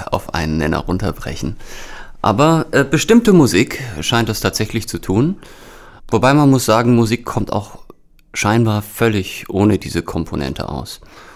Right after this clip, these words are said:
Zum Beispiel diese Mafa, die ich besucht hab in Nordkamerun, die scheinen mit ihrer eigenen Musik sowas wie emotionalen Ausdruck gar nicht erreichen zu wollen.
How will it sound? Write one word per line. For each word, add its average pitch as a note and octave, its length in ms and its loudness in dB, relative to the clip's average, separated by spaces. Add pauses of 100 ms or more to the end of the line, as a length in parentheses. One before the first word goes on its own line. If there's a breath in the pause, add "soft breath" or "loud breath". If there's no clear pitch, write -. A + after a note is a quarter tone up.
Zum - 160 -4
Beispiel G2 320 0
diese F2+ 260 0
Mafa, A2+ 480 2
die G#2 140 -2
ich - 100 -12
besucht G#2+ 400 -6
hab B2+ 300 -4 (200)
in F#2 520 -2
Nordkamerun, A2 1080 -2
die - 160 -4
scheinen C3 640 2
mit G#2+ 220 -2
ihrer G#2+ 500 2
eigenen B2 300 2
Musik - 760 -2 (160)
sowas A2 460 -2
wie A2 220 0
emotionalen G2 640 0
Ausdruck - 540 -2
gar G2+ 160 -2
nicht G#2+ 140 -2
erreichen G#2 420 0
zu - 180 -10
wollen. E2 440 -10